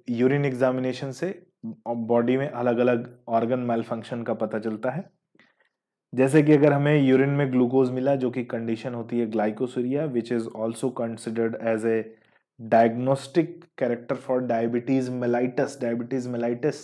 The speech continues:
जिसको हम बोलते हैं शुगर की बीमारी, शक्कर की बीमारी। So, diabetes mellitus में glycosuria ऑब्जर्व किया जाता है। कीटोन बॉडीज मिले तो कीटोनूरिया,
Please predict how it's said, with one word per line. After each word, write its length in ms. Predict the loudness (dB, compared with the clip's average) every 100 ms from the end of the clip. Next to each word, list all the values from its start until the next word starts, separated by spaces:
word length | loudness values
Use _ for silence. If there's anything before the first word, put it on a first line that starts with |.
| -14
जिसको 280 | -12 -12 -10
हम 160 | -10
बोलते 240 | -8 -8 -10
हैं 80 | -10
शुगर 420 | -4 0 2 2
की 160 | 0
बीमारी, 440 | -2 -2 -4 -4 -6
शक्कर 520 | -10 -14 -8 -4 -2
की 140 | 0
बीमारी। 380 | -2 -2 -2 -4 -8 _ _ _ _ _ _ _ _ _ -4
So, 100 | 2
diabetes 520 | 4 4 4 4 2
mellitus 560 | 2 2 2 0 0
में 260 | -4 -8 -10 _ _ _ _ _ _ _ _ _ _ -14
glycosuria 760 | -2 2 2 2 -2 0 2 2
ऑब्जर्व 500 | 0 -2 -2 -2 -2
किया 260 | -2 -2 0
जाता 260 | -2 -2
है। 100 | -4 0
कीटोन 400 | 2 4 4 6
बॉडीज 340 | 6 6 4
मिले 200 | 2 2
तो 120 | 0
कीटोनूरिया, 720 | -4 -4 -2 -2 0 0 -2